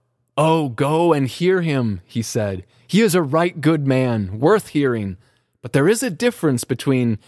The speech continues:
him and me. My preaching is something like pudding, with here and there a plum.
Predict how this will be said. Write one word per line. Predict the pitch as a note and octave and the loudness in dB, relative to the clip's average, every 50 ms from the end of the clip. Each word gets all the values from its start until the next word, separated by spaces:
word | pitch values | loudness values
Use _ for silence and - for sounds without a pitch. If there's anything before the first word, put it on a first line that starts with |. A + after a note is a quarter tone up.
| _ _ _ | _ _ _
him | - D3+ C#3+ C#3 | 0 2 2 2
and | C3 A#2+ A2+ A2+ | 0 0 0 0
me. | A#2+ A2+ G2+ F#2+ F2 F2 _ _ _ _ _ _ _ - | 0 0 -2 -4 -6 -10 _ _ _ _ _ _ _ -2
My | B2+ D#3+ A3+ | 0 0 0
preaching | A#3 - - G#3 F#3+ D#3+ - - C#3+ C3 B2+ A2+ - - - _ _ _ | 0 0 -2 -2 -2 0 0 0 2 2 0 -2 -6 -10 -20 _ _ _
is | - D3+ C3 | -4 -2 0
something | - - E3 D3+ - D#3+ D3+ C#3 C3+ | 0 0 0 0 0 0 0 0 2
like | C3 C3 A#2 G2+ - - - - | 0 0 -2 -2 -6 -12 -18 -10
pudding, | - - F3 E3 C#3+ A#2 G2+ F#2 F2 F2 F2+ | -4 -2 0 0 0 0 -4 -6 -6 -6 -4
with | G2+ A2+ - | -4 -4 -4
here | - - D#3+ E3+ E3 D#3 D3 | -2 0 2 2 2 2 2
and | C3 C3 B2 A#2+ | 0 0 0 2
there | C3+ C3 B2 B2 A2+ F#2+ - - | 2 2 2 0 -2 -4 -4 -6
a | A#2 A2 | -6 -4
plum. | - - C#3+ C3+ B2+ A#2 G#2 F#2+ F2+ | 0 2 4 4 4 2 0 -2 -6